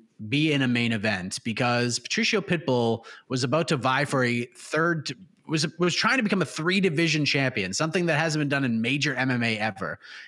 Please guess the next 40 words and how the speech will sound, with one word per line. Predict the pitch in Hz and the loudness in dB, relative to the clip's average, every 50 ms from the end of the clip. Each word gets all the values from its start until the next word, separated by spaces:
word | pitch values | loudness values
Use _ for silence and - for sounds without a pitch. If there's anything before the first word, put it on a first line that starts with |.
| - - | -8 -4
And | 123 131 131 | -2 0 2
it | 139 | 2
was | 135 131 - | 2 2 0
the | 139 | 0
co-main | 127 - 143 131 123 123 120 113 | -2 0 2 2 2 2 2 0
event. | 113 101 113 107 107 107 101 92 90 - | 0 0 0 0 0 -2 -4 -4 -6 -4
And | - 139 | -2 -2
again, | 143 123 175 180 196 180 143 127 120 - - - - - - | -2 0 2 2 2 2 2 2 0 -2 -6 -14 -18 -12 -6
this | - 165 180 220 | -2 -2 0 0
is | 208 165 | 0 0
the | 135 143 | 0 0
best | - 156 165 165 - - | 0 0 0 0 0 0
fight | 156 156 151 123 | 0 0 0 0
Bellator | 113 143 160 165 151 - 160 139 | 0 0 0 0 0 0 -2 -2
can | - 135 107 101 101 | -2 -2 -2 -2 0
make | 113 143 175 160 - - | 0 0 0 -2 -2 -2
right | 107 104 104 104 101 | -2 -2 -2 -2 -2
now, | 110 107 104 98 104 104 107 - | 0 0 0 0 0 -2 -2 0
outside | 131 143 139 - 147 139 139 | 0 0 0 0 0 0 2
of | 135 | 2
maybe | 135 127 127 127 131 143 147 | 0 0 0 -2 -2 -2 -2
Usman | 139 131 - 147 135 131 131 143 131 | -2 -2 0 0 0 0 -2 -2 -2
Nurmagomedov | 135 131 135 131 127 123 123 127 127 123 120 | -2 0 2 2 2 2 0 0 0 0 0
versus | 113 120 - - 110 110 | -2 -2 -4 -4 -6 -4
A | - 135 127 | -2 -2 -2
J | 107 120 | 0 -2
McKee. | 107 107 107 - - 175 151 | -2 -2 -2 0 0 2 2
And | 139 | 2
we | 135 127 | 2 2
don't | 127 127 | 2 0
know | 127 120 | 0 0
what's | 120 117 - | -2 -2 -2
going | - 127 120 117 | -2 -2 -2 -2
on | 117 | -2
with | 113 104 139 | -2 -2 0
A | 165 180 | 0 0
J | 160 135 123 | 2 0 0
at | 113 98 - | 0 -2 -4
this | 104 - | -10 -10
point. | - - 107 104 104 | -4 -2 -2 -2 -2